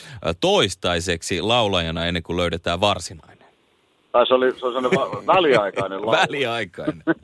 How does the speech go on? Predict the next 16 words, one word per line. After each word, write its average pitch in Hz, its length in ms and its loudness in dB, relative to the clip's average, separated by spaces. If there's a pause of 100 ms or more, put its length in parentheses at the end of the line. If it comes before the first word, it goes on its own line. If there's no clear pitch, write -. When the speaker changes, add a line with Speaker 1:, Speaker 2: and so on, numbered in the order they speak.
(1600)
Speaker 2:
Joo, 151 220 6
jätkät 143 420 0
mulle 143 240 -2
on 135 100 -2
vittuillut 135 420 -6
sitä 131 200 -4
viimeiset 135 460 -6
kolmekymmentäyksi 135 640 0
vuotta, 113 280 -4
että - 120 -16
koskaan 131 380 -2
me 127 80 -2
löydetään 120 300 0
se 127 60 0
oikea 120 460 2
laulaja. 85 380 -8